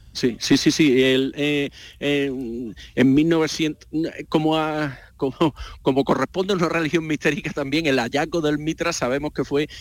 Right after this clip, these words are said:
en torno a mil novecientos cincuenta, mil novecientos cincuenta y uno aproximadamente, aparece el Mitra en labores de huerta de Antonio Castro Villar, que fue con su hermano Francisco y su padre, pues están trabajando la huerta y aparece el Mitra.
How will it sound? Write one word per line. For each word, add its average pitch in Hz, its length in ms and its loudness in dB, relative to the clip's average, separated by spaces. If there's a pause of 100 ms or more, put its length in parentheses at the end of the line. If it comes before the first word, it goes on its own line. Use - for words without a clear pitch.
(120)
en 120 160 -4
torno 147 220 2
a 143 40 0
mil 147 120 0
novecientos 139 480 0
cincuenta, 147 420 0
mil 135 140 0
novecientos 127 500 0
cincuenta 123 500 -2
y 120 80 6
uno 175 260 4
aproximadamente, 127 1120 0 (280)
aparece 127 680 0
el 123 100 0
Mitra 143 400 -2 (280)
en 123 480 2
labores 120 440 0
de 127 240 2
huerta 131 480 0
de 123 280 -4
Antonio 117 420 -4
Castro 120 580 -4
Villar, 131 380 0
que 127 120 -6
fue 120 220 -6
con 127 200 -4
su 120 420 0
hermano 120 420 0
Francisco 127 500 0
y 117 60 4
su 117 120 -4
padre, 151 380 -2 (300)
pues 95 220 -4
están 110 320 -6
trabajando 117 440 0
la 117 80 2
huerta 127 300 0
y 120 80 -2
aparece 107 460 -2
el 110 60 -2
Mitra. 180 420 0